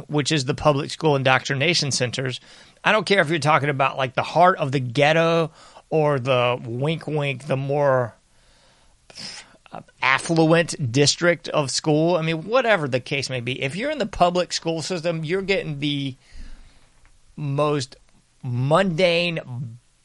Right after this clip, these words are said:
bull, "We just want you to be a worker bee" nonsense. So in the best case scenario, that's what you're getting.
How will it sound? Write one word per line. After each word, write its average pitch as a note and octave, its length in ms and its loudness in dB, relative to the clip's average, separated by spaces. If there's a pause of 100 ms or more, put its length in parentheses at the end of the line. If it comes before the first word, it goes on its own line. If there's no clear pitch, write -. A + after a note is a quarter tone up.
bull, E3+ 680 6 (540)
"We C#3+ 280 0
just F3 200 4
want E3+ 260 4
you E3+ 60 4
to D#3 60 4
be D3+ 140 2
a B2+ 80 6
worker C#3 460 2
bee" C#3 360 2
nonsense. A#2 1160 -2 (400)
So D3+ 560 -2 (960)
in D#3 120 0
the D#3 80 2
best A#2+ 680 0
case E3+ 280 0
scenario, D3+ 640 0
that's C3+ 200 -6
what C3+ 180 -6
you're C3 80 -8
getting. A2 280 -6